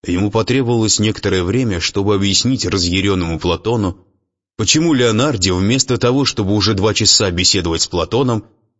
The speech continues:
сидит в отделении в наручниках. Наконец Платон принял решение.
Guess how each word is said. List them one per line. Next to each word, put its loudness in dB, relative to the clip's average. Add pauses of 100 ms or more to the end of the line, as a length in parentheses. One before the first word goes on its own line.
(100)
сидит -2
в 2
отделении 2
в 0
наручниках. -4 (920)
Наконец 0
Платон 0
принял 0
решение. -4